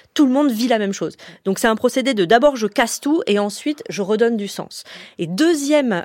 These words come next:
euh, voie qui trace et qui est, je trouve, euh, fascinante et encore une fois une définition du théâtre, c'est le présent. Il a ce, ce gimmick d'écriture où, euh, les acteurs disent, euh, Cléopâtre entre au présent.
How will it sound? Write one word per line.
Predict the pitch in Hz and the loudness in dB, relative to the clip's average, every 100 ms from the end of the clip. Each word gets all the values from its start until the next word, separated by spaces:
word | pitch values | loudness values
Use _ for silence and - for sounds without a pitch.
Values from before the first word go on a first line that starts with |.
| - | -6
euh, | 190 170 | -6 -4
voie | 175 254 262 | 0 2 2
qui | 247 - | -2 -10
trace | - - 247 226 | -8 0 0 0
et | 180 | -8
qui | - 175 180 | -10 -2 0
est, | |
je | 190 - | -2 -6
trouve, | - 247 180 | -4 -2 -2
euh, | 165 160 | -2 -4
fascinante | 156 220 - 226 208 - | 0 -2 0 0 0 -2
et | 175 | -4
encore | 190 226 208 | -2 0 0
une | 208 | 0
fois | 226 | 0
une | 180 | 0
définition | 170 - 180 202 | -2 -2 -4 -2
du | 170 | -4
théâtre, | 160 240 - - - | 0 0 -2 -10 -14
c'est | - 262 | -2 2
le | 226 | 2
présent. | - 233 190 160 - - - - | 2 0 0 -4 -10 -20 -12 -2
Il | 214 | 2
a | 330 | 2
ce, | - 233 | 2 -4
ce | 196 190 | -4 -6
gimmick | 165 180 285 302 | -4 2 2 2
d'écriture | 220 226 202 - 220 269 | 0 -4 -6 -4 -2 -2
où, | - 247 320 - - - _ - | -2 0 0 -2 -20 -20 _ 0
euh, | 190 185 | 2 4
les | 214 302 | 4 4
acteurs | 247 - 226 | 2 2 0
disent, | 196 202 254 269 - | 0 0 0 -2 -2
euh, | 175 160 160 _ _ _ | -2 -4 -8 _ _ _
Cléopâtre | - 294 269 269 262 285 - - _ | 0 2 2 2 0 -2 -8 -20 _
entre | 269 254 - | -2 0 -2
au | |
présent. | 208 - 180 156 | -4 -4 -8 -8